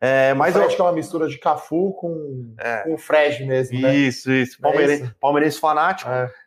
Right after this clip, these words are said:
Speaker 1: É, mas acho que a, que a ideia dessa aquisição é a mesma coisa que a Magalu fez quando ela, ela adquiriu o Ner-, Nerdologia.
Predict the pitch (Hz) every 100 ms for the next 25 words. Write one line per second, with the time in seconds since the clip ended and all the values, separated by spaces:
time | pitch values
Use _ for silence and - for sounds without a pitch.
0 | - 139 135 135 135 131 - - 170 208
1 | 220 - - - 185 156 160 156 147 147
2 | 147 156 160 160 - 220 180 160 156 156
3 | 214 220 202 202 202 202 196 - 139 156
4 | 175 170 160 190 180 175 185 175 170 -
5 | _ _ 131 151 147 - 160 170 170 147
6 | 143 156 139 143 147 143 160 151 131 143
7 | 117